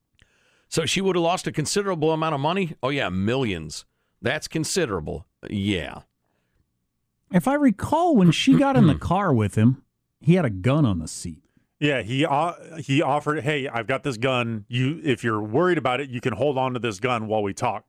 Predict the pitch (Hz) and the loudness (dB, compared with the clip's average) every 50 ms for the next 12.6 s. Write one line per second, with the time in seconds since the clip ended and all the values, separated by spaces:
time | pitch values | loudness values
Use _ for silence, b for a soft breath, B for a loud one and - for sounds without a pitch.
0 | _ - 107 101 101 90 98 - - 104 95 85 - - 95 92 90 _ - 185 | _ -8 -6 -6 -4 -4 -6 -6 -4 -2 -2 -2 -4 -6 -8 -8 -10 _ 2 2
1 | 202 214 208 202 196 180 170 147 - 202 185 147 147 131 117 139 131 117 120 139 | 4 4 4 2 2 4 2 2 2 0 -2 0 -2 0 0 0 -2 0 0 2
2 | 139 127 123 117 120 - - 180 208 233 233 185 165 160 156 160 156 156 151 139 | 4 6 6 4 4 4 2 2 2 4 2 2 0 0 0 0 0 2 2 4
3 | 143 135 113 120 131 131 139 135 127 131 127 131 127 117 107 113 110 95 101 151 | 4 4 4 4 2 2 2 2 2 2 2 2 2 0 0 0 -2 0 2 2
4 | 190 214 202 196 196 180 - - 190 180 175 170 - _ _ _ _ _ - 95 | 2 4 4 4 2 2 0 0 0 0 0 0 -4 _ _ _ _ _ 0 2
5 | 117 110 - - 160 147 - - 160 139 127 - _ _ _ _ _ _ _ - | 2 2 4 2 0 0 2 -2 -2 -2 -2 -4 _ _ _ _ _ _ _ -6
6 | 120 120 143 175 208 185 170 160 160 160 156 147 127 135 135 139 131 - - 120 | -2 0 2 2 2 2 2 2 2 2 2 2 2 2 0 0 0 0 -2 0
7 | 113 113 110 107 104 98 107 131 165 196 190 185 180 180 160 175 - _ _ - | 0 0 0 0 0 0 2 2 2 4 4 4 4 2 0 -2 -8 _ _ -2
8 | 131 139 139 131 - - - 143 143 131 120 120 113 110 117 113 110 - - - | 0 0 0 0 -2 -4 -4 -2 0 0 2 2 4 4 2 2 0 -4 -8 -10
9 | 98 87 - - - 208 202 190 180 170 160 156 - 156 - _ _ - 156 139 | -10 -10 -8 -2 -2 0 2 2 2 2 0 -2 -6 -10 -10 _ _ -2 0 0
10 | 110 98 - _ _ - 71 92 - 151 135 127 127 135 139 143 147 160 156 - | 0 0 -2 _ _ -4 2 4 6 6 6 6 6 6 6 4 4 2 0 -4
11 | - - 131 107 104 107 104 101 98 98 - - 117 - - 98 90 95 92 90 | -4 -4 -4 -2 0 0 2 2 2 0 2 2 0 2 2 -2 -2 -2 -2 -2
12 | 87 87 98 87 - - 90 92 92 85 80 87 | -2 -2 -2 -4 -4 -4 -4 -4 -4 -4 -6 -12